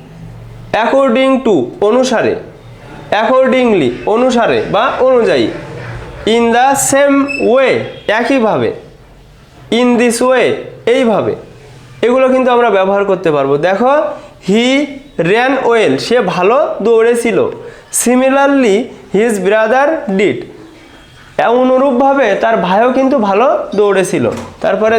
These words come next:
দেখো, I talk to them, আমি তাদের সাথে কথা বলি,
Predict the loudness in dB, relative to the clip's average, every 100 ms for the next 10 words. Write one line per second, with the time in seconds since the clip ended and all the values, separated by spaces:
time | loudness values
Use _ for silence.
0 | 2 0 0 0 -2 -10 -12 -4 0 0
1 | -2 0 0 0 -2 -4 -2 2 2 0
2 | 0 2 2 0 -4 -6 -2 0 0 2
3 | 0 0 0 0 0 0 0 0 -2 -10
4 | -18 -20 -20 _ -2 0 2 2 2